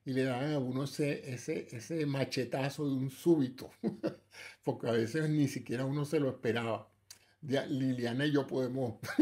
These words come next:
<laughs> dar fe de ese tipo de, de, de forma de despedir la gente, ¿no? Pero,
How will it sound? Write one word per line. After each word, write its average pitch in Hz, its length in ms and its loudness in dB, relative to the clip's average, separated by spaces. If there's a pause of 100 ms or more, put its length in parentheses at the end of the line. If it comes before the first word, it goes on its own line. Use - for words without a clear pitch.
<laughs> - 340 -2
dar 135 320 4
fe 139 400 8 (320)
de 147 240 10
ese 147 220 6
tipo 139 500 6
de, 120 220 6 (260)
de, 139 280 0
de 156 200 2
forma 151 460 0
de 151 100 6
despedir 131 440 2
la 135 120 2
gente, 131 480 0
¿no? 175 180 -8 (500)
Pero, 160 600 10